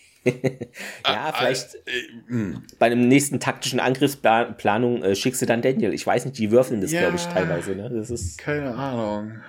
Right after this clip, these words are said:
Speaker 2: Ja, das ist so, ja, hm. Ja, Orban, Gate Room, wir sind wieder gesprungen.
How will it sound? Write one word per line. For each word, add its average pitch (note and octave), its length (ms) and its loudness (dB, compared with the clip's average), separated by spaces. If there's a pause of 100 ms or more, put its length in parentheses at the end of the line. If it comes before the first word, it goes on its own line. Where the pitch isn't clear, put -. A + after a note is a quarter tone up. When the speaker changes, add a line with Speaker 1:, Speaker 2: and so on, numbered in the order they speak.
(140)
Speaker 2:
Ja, A2 160 -4
das A2 200 -4
ist A#2 200 -6
so, A2+ 420 2 (440)
ja, F2+ 320 -2 (140)
hm. E2 320 -10 (180)
Ja, E3+ 380 2
Orban, F#3 500 4
Gate E3 260 4
Room, D#3+ 260 8 (280)
wir C3 160 0
sind A2+ 320 -4
wieder G2+ 480 4 (260)
gesprungen. A#2 1200 2